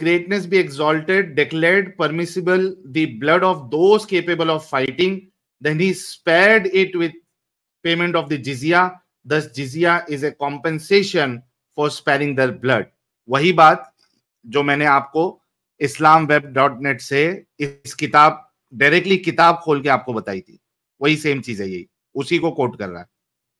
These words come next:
ओके। And after paying the jizya, non-Muslims must appear, अच्छा, ये, अब ये देखिए, ये भी बड़ी गौर करने वाली बात है, एडम साहब।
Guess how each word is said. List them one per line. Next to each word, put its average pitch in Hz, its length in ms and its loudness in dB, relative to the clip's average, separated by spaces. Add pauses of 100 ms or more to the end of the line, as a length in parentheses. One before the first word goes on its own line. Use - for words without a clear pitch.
(440)
ओके। - 420 -10 (680)
And 175 80 4
after 190 380 4
paying 214 200 4
the 190 160 -2
jizya, 170 420 2
non-Muslims 175 800 0
must 208 260 0
appear, 190 460 2
अच्छा, 170 180 2
ये, 208 360 2
अब 185 180 4
ये 175 240 4
देखिए, 214 260 2
ये 190 180 2
भी 202 100 -2
बड़ी 196 460 -2 (640)
गौर 156 340 4
करने 190 220 0
वाली 190 180 2
बात 170 240 2
है, 190 100 2
एडम 156 180 -2
साहब। 107 320 -6